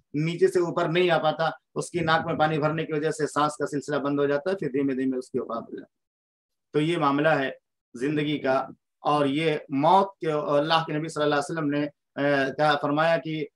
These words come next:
नींद जो है ये मौत की बहन है, इसलिए जब भी आदमी सोए, चाहे दिन में या रात में, और खासतौर से दिन के वक्त, तो अल्लाह ताला से दुआ करके सोए कि अल्लाह रब्बुल आलमीन तो हमें ईमान की मौत नसीब फरमा, अगर हमारी मौत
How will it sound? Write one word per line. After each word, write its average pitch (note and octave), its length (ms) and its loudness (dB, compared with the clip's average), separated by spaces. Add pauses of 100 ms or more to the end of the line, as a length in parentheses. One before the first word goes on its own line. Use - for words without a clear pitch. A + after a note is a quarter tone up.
(180)
नींद D#3+ 400 2
जो D3 220 -2
है D3 320 0 (240)
ये D3 240 0
मौत E3 420 2
की D3 80 -4
बहन E3+ 360 2
है, D3+ 300 0 (220)
इसलिए D#3+ 300 -4
जब F#3 160 2
भी F3+ 120 4
आदमी D#3 340 4
सोए, D3+ 440 0 (300)
चाहे D3+ 200 2
दिन E3 220 -4
में E3 100 -2
या D3+ 100 4
रात D#3 240 4
में, D3+ 80 -2
और D3 80 0
खासतौर D3 340 -2
से C#3+ 120 -2
दिन E3+ 240 -2
के D#3 100 -2
वक्त, D#3+ 180 2 (280)
तो C#3 60 2
अल्लाह D#3 220 4
ताला D#3 260 2
से D3+ 140 -4
दुआ D#3 300 2
करके F3+ 420 -2
सोए E3 280 0
कि E3+ 120 -6
अल्लाह D#3 380 2
रब्बुल D3 320 -2
आलमीन D#3 500 0 (240)
तो C#3+ 80 2
हमें D3 280 -2
ईमान C#3+ 380 2
की C#3 220 -2
मौत C3+ 300 -2
नसीब C#3 280 -6
फरमा, C3+ 220 2
अगर C3 180 2
हमारी C3 280 0
मौत D#3 260 2